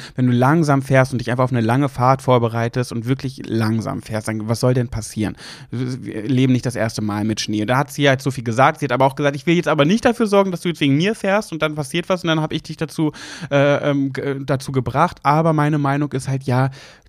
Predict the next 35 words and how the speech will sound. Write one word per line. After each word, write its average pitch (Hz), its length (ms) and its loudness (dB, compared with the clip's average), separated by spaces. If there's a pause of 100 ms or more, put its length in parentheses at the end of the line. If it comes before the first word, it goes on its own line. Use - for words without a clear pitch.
(140)
klar, 127 380 -2
wa-, 110 140 -4 (380)
versuch's 135 460 0
einfach. 101 460 -4
Ich 117 340 -10
würd's 135 180 0
machen. 120 280 2
Pack 139 180 -2
dir 123 100 2
Decken 165 240 0
ins 151 120 0
Auto, 143 240 2
falls 135 200 -2
du 135 80 0
liegen 160 320 0
bleibst, 143 440 2
ne? 147 220 0
D, 120 140 -4
d, 107 120 -4
d. 156 200 2
Das 123 160 -4
hast 113 140 -6
du 143 60 0
ja 143 80 2
dann 135 160 0
auch 127 80 0
noch 131 160 -2
für 127 120 -6
mich 123 180 -4
gemacht, 123 340 -2
mir 110 80 -4
Decken 117 240 -4
ins 120 120 -6
Auto 117 240 -2
gepackt. 117 480 -4